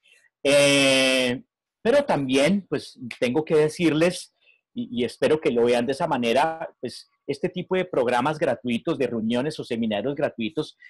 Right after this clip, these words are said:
también es una forma de promover lo que hacemos en icesi. Y precisamente en icesi tenemos un programa de negociación dura, eh, virtual, y también lo, lo tenemos, eh, bajo una modalidad corta o diplomado o un programa corto donde podemos ahondar en estos temas. No solamente es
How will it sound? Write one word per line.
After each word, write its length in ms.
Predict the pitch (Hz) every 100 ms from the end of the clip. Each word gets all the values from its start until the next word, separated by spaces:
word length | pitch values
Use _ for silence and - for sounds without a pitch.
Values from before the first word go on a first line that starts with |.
| _ -
también 380 | 147 135 127 143
es 120 | 160
una 180 | 160 160
forma 340 | 160 147 165
de 80 | 151
promover 640 | 123 113 110 107 110 143 - - _ -
lo 180 | 131 127
que 80 | 123
hacemos 420 | - 135 156 175
en 120 | 160
icesi. 460 | 175 277 285 - - _ _ _ -
Y 100 | 135
precisamente 680 | 139 127 147 156 170 -
en 140 | 170 180
icesi 420 | 147 156 139 113
tenemos 420 | 135 117 120 135
un 100 | 160
programa 480 | - 160 151 143 165
de 60 | 127
negociación 680 | 117 110 - 107 - 127
dura, 400 | 151 156 180 269 _ _ _ _
eh, 420 | - 120 117 117 120
virtual, 680 | 135 147 113 147 160 233 233
y 80 | -
también 380 | 127 120 123
lo, 320 | 147 151 147 147
lo 200 | 120 117
tenemos, 460 | 117 113 135 143
eh, 140 | 143 -
bajo 260 | 110 104 117
una 120 | 117
modalidad 440 | 147 135 117 107 - _
corta 500 | 143 139 - 165 175 _ _ _
o 140 | 127 135
diplomado 640 | 123 127 120 156 196 175
o 40 |
un 100 | 123
programa 380 | 120 151 139 147 -
corto 400 | 160 135 190 160
donde 220 | 135 127
podemos 440 | 127 120 135 151
ahondar 300 | 135 123 120
en 100 | 143
estos 260 | 139 - -
temas. 280 | 208 135 113
No 80 |
solamente 640 | 117 147 143 143 139 156 147
es 180 | 147